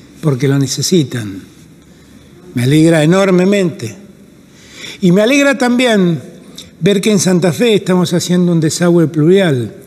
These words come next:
porque cuando asumí como jefe de gabinete acompañándolo a Néstor en el año dos mil tres,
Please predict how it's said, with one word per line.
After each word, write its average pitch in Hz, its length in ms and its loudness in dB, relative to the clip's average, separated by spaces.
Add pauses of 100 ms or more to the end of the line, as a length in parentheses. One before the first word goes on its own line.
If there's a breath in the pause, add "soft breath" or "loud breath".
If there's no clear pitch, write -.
(1300 loud breath)
porque 165 340 2
cuando 165 400 2
asumí 185 380 0
como 220 200 0
jefe 202 300 -2
de 190 120 4
gabinete 190 420 2
acompañándolo 175 720 0
a 170 60 0
Néstor 185 400 0
en 156 120 2
el 160 80 2
año 175 240 2
dos 156 200 0
mil 165 140 2
tres, 165 500 -2